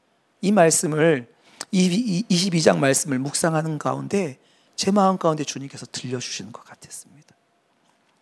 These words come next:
주님은 그런 하나님이세요. 주님께서는 오늘 저와 여러분에게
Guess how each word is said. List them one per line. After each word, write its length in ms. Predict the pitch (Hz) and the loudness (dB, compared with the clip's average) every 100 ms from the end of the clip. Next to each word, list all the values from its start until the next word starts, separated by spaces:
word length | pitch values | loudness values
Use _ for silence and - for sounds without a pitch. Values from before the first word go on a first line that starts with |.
| - - | -20 -6
주님은 800 | 147 139 135 131 143 156 123 - _ _ _ _ _ _ _ - _ | 2 4 4 2 4 2 0 -14 _ _ _ _ _ _ _ -20 _
그런 260 | - 104 104 | -20 -18 -16
하나님이세요. 580 | 117 123 117 117 - - _ _ _ _ _ _ _ _ _ _ _ | -14 -14 -16 -18 -20 -20 _ _ _ _ _ _ _ _ _ _ _
주님께서는 580 | 151 143 139 131 131 131 | -4 -4 0 -2 -2 -4
오늘 560 | 131 131 131 143 123 _ _ _ _ | -4 -4 -2 -2 -4 _ _ _ _
저와 280 | - 139 127 | -4 0 0
여러분에게 760 | 123 123 123 113 95 - - | 0 -4 -6 -10 -10 -14 -20